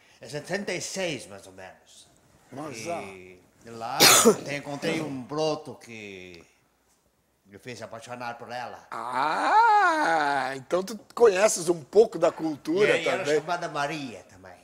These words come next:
Speaker 2: Maria também?
Speaker 1: Juventina, Maria Juventina.
Speaker 2: Maria Juventina,
Speaker 1: É,
Speaker 2: que
Speaker 1: é um,
Speaker 2: nome lindo.
Speaker 1: a riqueza daquele povo lá em, em, em fazer arte é, é, é milenar.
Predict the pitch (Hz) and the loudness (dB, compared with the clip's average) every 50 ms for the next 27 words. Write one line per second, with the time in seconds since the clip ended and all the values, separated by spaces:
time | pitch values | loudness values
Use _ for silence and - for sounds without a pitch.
0 | _ _ 147 165 196 214 185 175 226 320 415 - - - 190 185 175 156 165 196 | _ _ -6 -4 -4 -4 -4 -6 0 4 4 4 4 4 2 0 2 2 2 0
1 | 302 330 359 392 320 135 120 - - 180 175 170 156 135 - - 127 113 98 92 | 0 0 -4 -8 -10 -10 -10 -6 -4 -2 -2 -2 -2 -4 -8 -12 -16 -16 -16 -16
2 | 90 98 110 120 120 123 165 220 233 226 170 202 202 151 190 180 160 147 - - | -10 -8 -6 -4 -4 -2 2 2 2 2 2 -2 -4 -4 -6 -6 -8 -10 -12 -14
3 | - 123 101 92 87 90 92 _ _ - 147 151 151 143 143 147 156 175 208 247 | -16 -16 -16 -18 -20 -20 -20 _ _ -20 -14 -12 -10 -8 -8 -8 -8 -8 -8 -8
4 | 262 240 190 160 214 202 180 190 196 180 170 - _ - - - 180 185 190 190 | -8 -8 -8 -10 -12 -14 -14 -14 -14 -16 -16 -20 _ -20 -20 -18 -18 -18 -16 -16
5 | 170 143 175 185 - - - _ _ - - 175 202 233 247 233 190 175 156 156 | -14 -12 -12 -12 -12 -14 -20 _ _ -10 -4 -2 0 0 0 -2 -4 -8 -12 -12
6 | 165 160 151 143 147 160 160 160 156 185 202 196 - 240 262 269 233 170 185 156 | -14 -16 -16 -16 -14 -10 -8 -6 -2 -2 -4 -2 -2 -2 -2 -2 0 0 0 0
7 | 135 131 123 120 123 - - 185 170 156 147 - 170 160 180 180 131 117 117 113 | -2 -2 -4 -8 -10 -8 -8 -8 -8 -8 -8 -4 -4 -2 -2 -4 -6 -8 -8 -6
8 | 110 107 113 131 127 117 107 - - - _ _ _ 113 123 117 - _ 87 92 | -4 -4 -4 -6 -6 -8 -10 -14 -18 -20 _ _ _ -20 -20 -20 -20 _ _ -20
9 | - _ _ _ - 127 127 127 - - 120 120 120 117 _ _ _ 131 127 123 | -20 _ _ _ -20 -18 -16 -16 -16 -18 -20 -20 -20 -20 _ _ _ -20 -18 -14
10 | - 131 120 - - 147 139 - - 123 139 147 147 - - - 127 117 - _ | -12 -12 -12 -10 -10 -10 -10 -10 -8 -6 -6 -6 -6 -8 -10 -12 -14 -16 -18 _
11 | _ _ _ _ _ _ _ - 131 139 - - - 127 139 - 127 131 135 143 | _ _ _ _ _ _ _ -16 -16 -16 -16 -14 -14 -14 -12 -12 -12 -10 -8 -6
12 | 175 175 185 170 165 160 - - | -4 -4 -4 -6 -6 -8 -10 -10